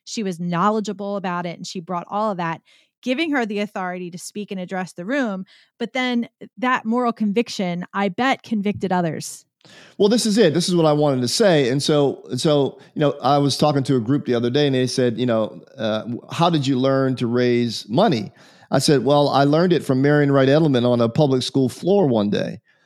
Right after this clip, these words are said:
Speaker 2: Uh, you know, and I, I watched her, uh, after these, after, you know, the kids talked to these, uh, C E Os, and after we college kids talked to them, I watched her look people in the face, square in the eye,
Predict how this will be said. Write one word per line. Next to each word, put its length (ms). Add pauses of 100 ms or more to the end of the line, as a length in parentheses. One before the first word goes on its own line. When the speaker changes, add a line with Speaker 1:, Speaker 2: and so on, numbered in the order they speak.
(320)
Speaker 2:
Uh, 60
you 200
know, 300
and 280 (140)
I, 80
I 140
watched 500
her, 400 (220)
uh, 240
after 260
these, 380
after, 340
you 140
know, 80
the 100
kids 260
talked 280
to 80
these, 320
uh, 140
C 300
E 40
Os, 320
and 100
after 460 (340)
we 220
college 420
kids 220
talked 260
to 80
them, 320 (340)
I 100
watched 360
her 160
look 400
people 380
in 80
the 80
face, 560
square 580
in 80
the 160
eye, 360